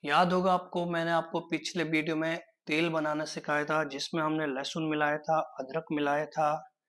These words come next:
काली मिर्च मिलाई थी, लौंग मिलाई थी, वो सभी हमने घुटने के ऊपर डाल देना है और इसको कम से कम आपने दस से पन्द्रह मिनट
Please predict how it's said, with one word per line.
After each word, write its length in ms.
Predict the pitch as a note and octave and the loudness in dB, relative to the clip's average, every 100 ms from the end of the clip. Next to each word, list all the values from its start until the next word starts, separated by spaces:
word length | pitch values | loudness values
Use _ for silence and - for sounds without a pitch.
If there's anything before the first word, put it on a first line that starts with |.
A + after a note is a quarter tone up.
| _ _ _ _ - | _ _ _ _ 0
काली 220 | C#3 D3 | 2 2
मिर्च 300 | C#3+ D3+ - | 0 -2 -2
मिलाई 260 | D3+ D3 | 2 2
थी, 160 | C#3+ D#3+ | 0 -4
लौंग 360 | C#3 C3 C#3+ D3 | -4 -2 -2 -2
मिलाई 220 | C#3+ C#3 | -2 -4
थी, 160 | - | -6
वो 160 | D3 D3 | -6 -6
सभी 340 | - E3+ F#3+ | -2 0 2
हमने 420 | F#3+ F3 D#3 D#3 F3+ _ _ _ _ _ _ _ _ _ _ _ _ _ _ _ _ _ _ _ - | 2 0 -2 -4 -6 _ _ _ _ _ _ _ _ _ _ _ _ _ _ _ _ _ _ _ -10
घुटने 520 | F#3 F3 F3+ F3+ F3+ | -6 -2 0 0 0
के 120 | E3 D3 | 2 0
ऊपर 220 | C3+ C#3 | 0 2
डाल 280 | C3 B2+ A#2+ | 4 4 2
देना 200 | B2+ C3+ | -4 -4
है 280 | D3 A3+ - _ _ _ _ _ _ _ _ - | -4 -4 -8 _ _ _ _ _ _ _ _ 2
और 240 | A3 A3+ | 2 2
इसको 320 | F#3 - G3+ | -2 0 0
कम 380 | F#3+ - G#3+ B3 | 0 2 4 4
से 200 | A3 G#3 | 2 -2
कम 280 | G3+ G3 F3+ | -2 -2 0
आपने 600 | E3+ D#3+ F3 F3 E3 C3 | -2 -2 -4 -4 -4 -4
दस 160 | D#3+ D#3+ - | -2 -2 0
से 100 | F3+ | -2
पन्द्रह 400 | F3+ D3 D3 D3 | 0 -2 0 -2
मिनट 360 | D3 C#3+ G3 | -2 -4 -6